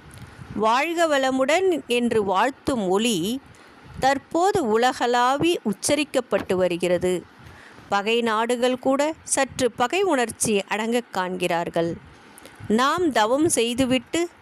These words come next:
தவ முடிவில் வாழ்த்தும் நபர்கள் நலம் பெறுவார்கள். நம் உறவினர்கள் யாருக்காவது உடல் நலம் இல்லாது இருக்குமானால், அவர்கள் நம் அருகில் இல்லாவிட்டால் கூட,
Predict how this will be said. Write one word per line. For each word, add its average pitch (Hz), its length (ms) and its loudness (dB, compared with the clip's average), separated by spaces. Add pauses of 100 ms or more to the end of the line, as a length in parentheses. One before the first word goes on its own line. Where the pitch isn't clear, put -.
(140)
தவ 247 320 2
முடிவில் 233 520 2
வாழ்த்தும் 208 580 -2
நபர்கள் 220 540 -2 (500)
நலம் 269 420 0
பெறுவார்கள். 170 720 -2 (340)
நம் 202 340 -2
உறவினர்கள் 202 760 0
யாருக்காவது 240 880 -2
உடல் 226 260 0
நலம் 202 360 -2
இல்லாது 208 480 -2
இருக்குமானால், 202 800 -2 (640)
அவர்கள் 349 480 0
நம் 262 200 0
அருகில் 277 400 0
இல்லாவிட்டால் 226 800 0
கூட, 262 340 0